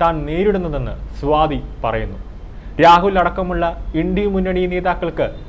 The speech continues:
അയച്ച കത്തിലാണ് സ്വാതി ഇക്കാര്യം വെളിപ്പെടുത്തിയത്. മെയ് പതിമൂന്നിന് ഡൽഹി മുഖ്യമന്ത്രി അരവിന്ദ് കെജ്രിവാളിന്റെ വസതിയിൽ വെച്ചാണ് പാർട്ടിയുടെ വനിതാ നേതാവും രാജ്യസഭാ അംഗവുമായ സ്വാതി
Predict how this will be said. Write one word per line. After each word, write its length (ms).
അയച്ച 220
കത്തിലാണ് 500
സ്വാതി 320
ഇക്കാര്യം 420
വെളിപ്പെടുത്തിയത്. 560
മെയ് 220
പതിമൂന്നിന് 520
ഡൽഹി 380
മുഖ്യമന്ത്രി 440
അരവിന്ദ് 320
കെജ്രിവാളിന്റെ 640
വസതിയിൽ 400
വെച്ചാണ് 320
പാർട്ടിയുടെ 480
വനിതാ 300
നേതാവും 440
രാജ്യസഭാ 480
അംഗവുമായ 440
സ്വാതി 360